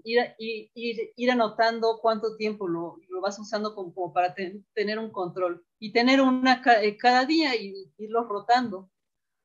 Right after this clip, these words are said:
No se lavan ni se humedecen, es muy importante. ¿Por qué? Porque así la, eh, las fi-, las fibras que les enseñé al principio pierden, eh, este, esa pro-, eh, propiedad.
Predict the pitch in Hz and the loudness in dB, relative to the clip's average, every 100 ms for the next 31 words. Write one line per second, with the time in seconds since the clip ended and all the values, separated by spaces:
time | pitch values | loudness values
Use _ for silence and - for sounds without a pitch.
0 | _ 233 277 311 302 269 277 277 262 240 | _ 4 4 6 6 6 6 6 4 2
1 | 208 220 190 196 220 247 226 214 220 196 | 0 -4 -2 0 0 -2 -4 -4 -8 -6
2 | 180 202 208 269 370 285 359 - _ _ | -6 -4 -6 -8 -6 -4 -4 -8 _ _
3 | 208 208 208 254 254 175 185 180 175 185 | -4 -2 -2 0 0 2 0 -2 -2 -4
4 | - 247 202 208 - 262 262 269 302 - | -4 -6 -2 -2 2 2 4 2 2 -8
5 | 196 185 196 185 202 214 214 220 214 220 | -8 -8 -8 -6 -4 -4 -4 -8 -8 -12
6 | 220 254 269 _ _ - 233 226 226 208 | -10 -10 -12 _ _ 2 4 4 2 0
7 | 214 190 185 - 208 214 208 185 160 175 | -2 -4 -6 -2 -2 -2 -4 -6 -4 -4
8 | 170 170 - 190 190 170 160 151 | -4 -6 -8 -10 -6 -6 -6 -10